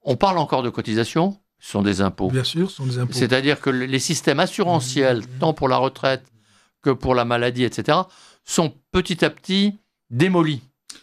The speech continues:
Speaker 2: Ce n'est plus un contrat, c'est une allocation
Speaker 1: C'est
Speaker 2: vie-,
Speaker 1: une allocation,
Speaker 2: allocation
Speaker 1: c'est ça.
Speaker 2: vieillesse.
Speaker 1: Et,
Speaker 2: Et,
Speaker 1: et
Speaker 2: et, et l'État en est le maître, et c'est lui qui déterminera avec, euh,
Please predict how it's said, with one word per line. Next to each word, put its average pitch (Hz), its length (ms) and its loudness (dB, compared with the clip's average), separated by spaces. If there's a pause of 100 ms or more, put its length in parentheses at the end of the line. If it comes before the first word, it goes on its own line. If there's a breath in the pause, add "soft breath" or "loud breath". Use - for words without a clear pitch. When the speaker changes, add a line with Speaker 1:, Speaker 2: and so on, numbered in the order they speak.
(220 loud breath)
Speaker 2:
Ce - 160 -2
n'est 156 160 2
plus 151 560 0
un 139 120 -2
contrat, 139 460 -2
c'est - 500 -2
une 143 120 0
allocation 143 580 0
Speaker 1:
C'est 135 80 4
Speaker 2:
vie-, 127 140 2
Speaker 1:
une 131 80 0
allocation, 113 600 2
Speaker 2:
allocation 95 40 0
Speaker 1:
c'est 131 200 0
ça. 120 160 2
Speaker 2:
vieillesse. 92 220 -2 (360 soft breath)
Speaker 1:
Et, 127 100 2
Speaker 2:
Et, 127 40 4
Speaker 1:
et 143 300 2 (180)
Speaker 2:
et, - 20 2
et 175 40 2
l'État 180 640 0
en 156 160 2
est 147 80 2
le 139 60 0
maître, 139 640 0
et 156 100 2
c'est 151 180 0
lui 175 360 2
qui 151 160 -4
déterminera 139 840 0
avec, 135 340 -4
euh, 123 80 -6